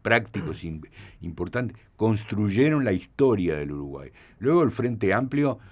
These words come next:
fue una conjunción de ideologías de izquierda que tenían un fundamento conceptual importante. Ahora aparece un partido o un pseudo partido con una velocidad impensada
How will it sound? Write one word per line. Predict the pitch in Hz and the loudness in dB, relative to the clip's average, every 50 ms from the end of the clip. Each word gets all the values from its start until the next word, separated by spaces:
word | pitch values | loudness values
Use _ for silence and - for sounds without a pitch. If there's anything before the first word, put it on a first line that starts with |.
| - - - | -20 -20 -16
fue | - - 98 | -8 -6 -4
una | 107 120 127 107 - | -2 -2 -2 -2 -2
conjunción | - 92 90 82 - - 90 87 85 82 - - - 107 113 120 139 131 117 | -2 -2 -2 -4 -6 -6 -6 -6 -6 -6 -8 -8 -4 0 0 2 2 2 0
de | 104 90 | 0 0
ideologías | 85 82 87 85 85 80 - - 104 110 110 104 98 | 0 0 0 0 0 -2 -4 -4 -4 -2 0 2 2
de | 95 | 2
izquierda | 85 80 - - - 104 101 98 98 104 117 131 - - - 107 - - - | 0 -2 -4 -6 -4 -2 0 0 0 0 -2 -2 -4 -6 -12 -18 -18 -16 -8
que | - 92 85 | -4 -4 -2
tenían | 71 87 85 87 104 127 147 | -2 -2 -2 0 0 0 0
un | 127 95 | 0 -2
fundamento | - - 92 87 82 73 76 82 87 98 107 101 - - 92 85 80 80 78 76 - 104 - - - | -4 -6 -8 -8 -6 -6 -6 -4 -2 -2 -2 -2 0 0 0 0 0 -2 -6 -10 -12 -16 -16 -12 -6
conceptual | - 92 90 - - 90 73 67 - - 104 101 104 104 | -4 -4 -4 -4 -6 -8 -10 -8 -6 -2 0 0 0 0
importante. | 104 95 90 - 82 76 73 - - - 78 71 69 64 - - - - _ - - - - - - - | 0 -2 -4 -4 -8 -10 -10 -10 -12 -12 -12 -12 -12 -16 -18 -20 -20 -20 _ -20 -20 -20 -20 -20 -16 -8
Ahora | - - 110 123 147 170 175 170 156 147 139 117 | -4 -2 2 4 4 6 6 6 6 6 6 4
aparece | 98 87 - 92 87 90 104 127 135 127 - - 104 | 4 2 0 0 0 2 4 4 2 2 0 -2 -2
un | 98 98 92 | -2 -2 -4
partido | - 82 78 80 - - - 113 113 113 107 107 110 107 110 - - - - - - | -4 -4 -4 -4 -6 -6 -4 -2 0 0 0 0 -2 -4 -8 -14 -20 -20 -20 -20 -16
o | - 71 80 | -12 -10 -10
un | 82 87 90 92 - | -8 -8 -8 -8 -8
pseudo | - - 110 110 113 110 101 92 90 82 76 | -6 -2 0 2 2 2 0 -2 -4 -6 -6
partido | 69 73 73 78 76 - - 95 98 98 101 113 110 110 - - - - | -8 -12 -12 -12 -12 -8 -6 -4 -2 -2 -2 -4 -6 -8 -12 -20 -14 -6
con | - 90 101 127 | -2 0 0 2
una | 139 131 95 | 2 2 4
velocidad | 92 90 82 82 78 - - 85 80 85 92 | 4 4 4 2 0 -2 -4 -4 -2 0 0
impensada | 107 110 95 85 - - 76 76 73 - - - 107 98 92 85 87 92 101 104 | 0 0 -2 -2 -4 -8 -8 -8 -8 -8 -6 -4 -2 -2 -2 -2 -2 -4 -4 -6